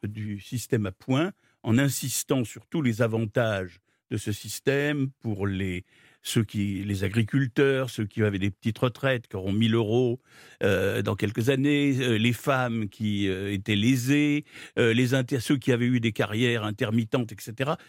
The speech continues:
Je mets le paquet pour dire, voyez, pour tout cela, c'est une vraie, très bonne réforme. Ça, c'est le côté, euh, positif. Et puis,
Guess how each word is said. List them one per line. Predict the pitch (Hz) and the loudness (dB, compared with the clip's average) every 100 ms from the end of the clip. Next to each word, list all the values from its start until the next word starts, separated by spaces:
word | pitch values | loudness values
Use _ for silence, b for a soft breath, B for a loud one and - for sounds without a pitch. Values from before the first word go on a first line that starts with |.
| B B | B B
Je | - 113 151 | 2 4 4
mets | 139 156 | 4 2
le | 117 104 | 2 -2
paquet | 160 139 - 143 | -2 -2 -2 -4
pour | 120 101 | -6 -10
dire, | 117 117 | -6 -2
voyez, | 113 120 135 117 _ - | 0 2 0 -2 _ -6
pour | 139 | -4
tout | - 160 | -2 -4
cela, | - 120 113 120 110 | 0 2 2 2 -2
c'est | 117 98 | -8 -4
une | 107 | -2
vraie, | 95 107 127 107 b b - | -2 0 0 -2 b b -4
très | - 156 | 0 0
bonne | 127 110 | 0 -8
réforme. | 98 98 - 165 202 226 - _ - | -8 -6 0 0 0 -6 -8 _ -8
Ça, | - 117 | -2 0
c'est | 123 | 0
le | 101 | -2
côté, | 98 107 - 117 - _ _ _ _ _ _ - | 0 -2 0 0 -2 _ _ _ _ _ _ -4
euh, | 110 104 95 98 98 101 - | 0 0 -2 -6 -8 -12 0
positif. | 135 110 110 165 208 - - _ - | 2 2 0 0 -2 -2 -12 _ -6
Et | 143 | -2
puis, | 170 147 | 0 0